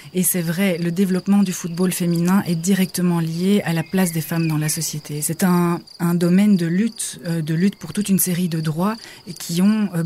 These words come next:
bouleversé les sociétés à un moment donné dans l'histoire, comme on le voit aujourd'hui,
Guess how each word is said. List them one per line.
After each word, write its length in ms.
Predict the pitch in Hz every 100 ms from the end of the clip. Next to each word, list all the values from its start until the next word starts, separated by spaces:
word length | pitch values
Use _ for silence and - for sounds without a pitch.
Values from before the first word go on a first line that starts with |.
| 165
bouleversé 600 | 202 190 208 175 160 -
les 100 | 214
sociétés 680 | 175 170 - 165 - 208 208
à 40 | 165
un 40 |
moment 260 | 165 165 160
donné 280 | 160 175 185
dans 100 | 170
l'histoire, 640 | 156 - 226 214 165 - -
comme 180 | 180
on 80 | 175
le 80 | 165
voit 220 | 160 185
aujourd'hui, 580 | 165 156 151 160 196